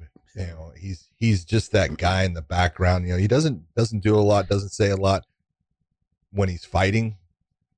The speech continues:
Speaker 2: if he's there, but he's just, you can see that he gives Khabib a strength. There's a belief factor. There's a,
Speaker 1: Yeah.
Speaker 2: there's a respect factor.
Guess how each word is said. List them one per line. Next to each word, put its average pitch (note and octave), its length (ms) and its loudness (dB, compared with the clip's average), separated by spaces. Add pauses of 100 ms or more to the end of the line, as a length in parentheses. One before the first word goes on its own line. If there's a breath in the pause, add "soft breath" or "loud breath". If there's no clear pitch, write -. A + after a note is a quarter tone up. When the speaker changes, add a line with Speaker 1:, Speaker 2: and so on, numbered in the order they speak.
Speaker 2:
if F#2 180 -6
he's F#2 180 -6
there, G2 340 2
but F#2 380 -2 (320)
he's F#2+ 200 -12
just, G#2 500 -2
you G2+ 80 -4
can F#2+ 180 -4
see A2+ 460 0
that D#2+ 160 -8
he G#2+ 280 -2
gives F2+ 480 -2
Khabib F2+ 640 -2 (640)
a F#2+ 60 -4
strength. - 540 -2 (480)
There's F#2 240 -6
a F#2 40 4
belief G2+ 460 0
factor. - 580 -6
There's E2+ 280 -10
a, E2 200 -2
Speaker 1:
Yeah. C#2+ 60 -16
Speaker 2:
there's D#2+ 200 -14
a D#2+ 40 -18
respect - 560 -4
factor. - 520 -8